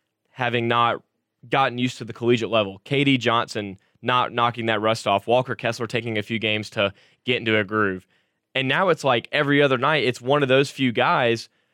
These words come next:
who's really taking over the game and becoming the strong point for Auburn to win. Um, so, so I do agree to that point. I think come tournament time, Auburn can still lose to anybody. Auburn will lose another game this year, but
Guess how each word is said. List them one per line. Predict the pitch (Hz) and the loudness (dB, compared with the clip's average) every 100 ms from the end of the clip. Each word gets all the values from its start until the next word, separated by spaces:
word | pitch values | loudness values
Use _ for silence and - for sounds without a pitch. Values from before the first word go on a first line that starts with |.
| - | 0
who's | 151 131 | 2 4
really | 139 156 | 4 4
taking | 143 143 135 | 2 -2 0
over | 139 131 | 2 2
the | 113 | 0
game | 110 156 135 117 - | 0 0 0 -2 -4
and | 123 | -2
becoming | 123 139 135 | -2 0 -2
the | 113 | -4
strong | - 131 147 | -2 0 0
point | 143 123 113 | -2 -2 -2
for | - | 0
Auburn | 120 117 104 | 0 0 -2
to | |
win. | 113 127 - _ _ _ _ _ - | -2 -2 -4 _ _ _ _ _ -4
Um, | 117 113 110 107 _ | 0 2 0 -4 _
so, | - 147 135 - | 0 4 4 2
so | - 143 | 0 2
I | 139 | 2
do | 156 | 2
agree | 156 135 | 2 2
to | 139 | 2
that | 120 113 | 2 0
point. | - 123 110 | -2 -2 0
I | 120 120 | -2 -2
think | - 139 - - | 0 -2 -2 -4
come | 151 139 127 | 0 0 -2
tournament | - 147 143 131 - | -6 -2 0 0 -2
time, | 131 127 135 147 143 _ _ _ _ _ _ _ _ _ _ _ _ _ - | 0 2 2 -2 -6 _ _ _ _ _ _ _ _ _ _ _ _ _ 0
Auburn | 170 196 185 | 2 4 2
can | - 160 143 | 0 0 0
still | - 135 | 2 4
lose | 127 117 | 4 2
to | 107 | -2
anybody. | 104 101 85 | -4 -8 -6
Auburn | - 185 208 156 | 0 2 2 4
will | 151 127 | 4 6
lose | 117 | 2
another | 107 98 | 0 -2
game | 92 95 | -4 -10
this | 95 - | -12 -16
year, | - - _ _ _ _ _ - | -16 -20 _ _ _ _ _ 0
but | 147 131 110 - | 2 2 0 -8